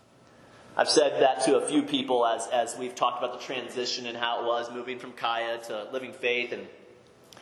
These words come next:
and one of the things that I've always wanted people to know is that there was never a competition. We serve the same God. We're on the same team.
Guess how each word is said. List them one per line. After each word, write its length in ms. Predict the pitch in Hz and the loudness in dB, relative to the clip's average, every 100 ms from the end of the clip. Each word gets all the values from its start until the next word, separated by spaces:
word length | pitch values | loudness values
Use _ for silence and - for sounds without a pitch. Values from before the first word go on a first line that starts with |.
| - - - - | -18 -16 -6 2
and 160 | 127 | 4
one 120 | 139 151 | 4 2
of 80 | |
the 60 | 135 | 4
things 180 | 147 135 | 4 4
that 100 | 123 | 4
I've 120 | 120 | 4
always 520 | 117 147 156 135 123 - | 6 6 4 0 -2 -6
wanted 500 | 131 139 139 139 - | -4 -4 -2 -6 -6
people 300 | - 156 127 | -10 -4 -4
to 140 | 120 117 | -4 -4
know 500 | 117 147 151 139 131 | 2 4 6 4 0
is 220 | 123 - | -4 0
that 500 | 127 117 - - - - - | 2 2 -2 -14 -18 -16 0
there 80 | 151 | 2
was 180 | 147 143 | 2 2
never 380 | 160 175 160 | 2 4 4
a 60 | 143 | 2
competition. 840 | - 156 143 - - 165 135 113 | 2 -2 -2 -4 -4 -4 -6 -10
We 80 | 127 | -8
serve 320 | - 175 160 | 0 2 2
the 80 | 139 | -2
same 340 | - 156 139 | -4 -2 -2
God. 400 | 131 156 151 139 | 2 4 4 4
We're 60 | 135 | 0
on 120 | 147 | -4
the 80 | 143 | -4
same 360 | - 165 139 131 | -8 -8 -8 -8
team. 480 | - 160 135 107 | -4 -2 -4 -6